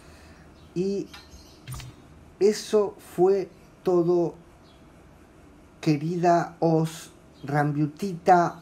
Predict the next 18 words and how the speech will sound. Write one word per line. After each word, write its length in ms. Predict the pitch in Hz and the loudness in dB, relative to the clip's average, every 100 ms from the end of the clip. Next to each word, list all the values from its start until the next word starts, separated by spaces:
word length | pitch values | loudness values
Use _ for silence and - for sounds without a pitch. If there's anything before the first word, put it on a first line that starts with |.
| - | 0
Oz. 560 | 156 131 127 - - - - - - - - - - - | 2 2 -8 -16 -20 -20 -20 -20 -20 -20 -20 -20 -20 -8
Nos 160 | 143 143 | -6 -2
vemos 440 | 180 185 175 - - | 0 0 -4 -8 -6
en 160 | 151 147 | -4 -2
el 140 | 139 | -4
próximo 600 | - 175 170 - 175 143 | -4 -4 -4 -2 0 0
video 600 | 139 147 185 180 165 139 - - - | -2 0 0 0 -4 -6 -14 -20 -6
de 140 | 143 | -4
la 200 | 135 131 | -4 -2
próxima 480 | 185 175 - 165 156 | -2 -2 -2 -2 -2
semana. 560 | - 147 147 113 104 85 - - - - - - - - - - - - | -2 -2 -2 -4 -10 -14 -20 -20 -20 -20 -20 -20 -20 -20 -20 -20 -16 -4
Creo 240 | 160 160 | -2 0
que 80 | 180 | -2
esta 320 | 175 - 180 | -4 0 0
es 160 | 190 147 | -2 -4
la 160 | 143 | -4
sexta 520 | - 196 180 - 175 | -2 -4 -4 -8 -6
semana, 600 | 170 156 147 117 107 107 | -4 -2 -2 -4 -8 -14